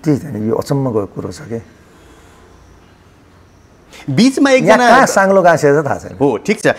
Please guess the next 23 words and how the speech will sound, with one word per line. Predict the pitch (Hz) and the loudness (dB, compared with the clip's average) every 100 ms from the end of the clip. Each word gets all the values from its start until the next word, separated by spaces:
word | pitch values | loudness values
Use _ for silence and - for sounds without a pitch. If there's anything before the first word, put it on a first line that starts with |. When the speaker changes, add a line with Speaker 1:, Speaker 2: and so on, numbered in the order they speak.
| - 185 | -2 2
Speaker 2:
मैले | 247 | 4
अर्को | 214 226 214 | 4 4 2
प्रसङ्ग | 143 123 - 190 233 214 | 0 -8 -6 -2 0 0
मैले | 180 156 | 0 0
जोड्न | 139 131 | 0 0
खोजेँ। | 120 110 110 131 | -2 -4 -6 -8
Speaker 1:
उम्। | 104 127 107 104 | -8 -8 -6 -2
Speaker 2:
भोलिपटक | 160 226 - 190 143 | -2 0 0 0 -2
जसरी | 113 156 196 208 | -4 -2 -4 -4
क-, | 196 143 | -8 -12
पुलिसको | - _ 180 196 220 | -18 _ -8 -2 -2
कस्टडीभित्रबाट | - 175 - 190 175 180 147 - 113 - 175 156 143 147 | -2 -6 -4 -4 -4 -6 -8 -10 -16 -4 -2 0 -4 -6
छुटाउने | 147 156 156 151 | -4 -2 -2 -4
क्रममा | 131 123 127 | -4 -6 -4
एउटा | 113 120 | -4 -4
कागज | 113 107 110 95 | -4 -4 -6 -6
बन्यो, | 92 90 - - _ | -8 -10 -16 -20 _
जतिखेर | 123 127 120 117 | -4 -2 -2 0
Speaker 1:
उम्। | |
Speaker 2:
चाहिँ | 113 120 113 | -2 -6 -6
उहाँहरू | 104 110 117 | -4 -2 -4
साक्षी | 127 131 - | -2 -2 -2
बसेर, | 120 113 107 95 | -6 -6 -6 -8